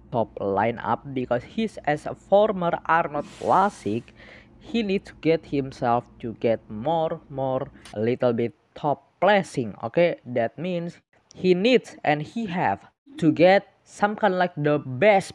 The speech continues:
P six, show his best version for Arnold Classic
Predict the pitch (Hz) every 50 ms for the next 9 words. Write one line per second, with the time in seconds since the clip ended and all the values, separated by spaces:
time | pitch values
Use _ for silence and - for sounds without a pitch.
0 | - _ - - 254 240 - - - 180 135 107 - - - - - - - _
1 | _ - - - 220 208 202 180 - - 180 165 - 151 156 165 175 170 - -
2 | 180 165 160 165 - 151 135 127 - - 127 - - - 151 170 170 156 139 -
3 | - _ - 110 120 160 185 - - 135 135 151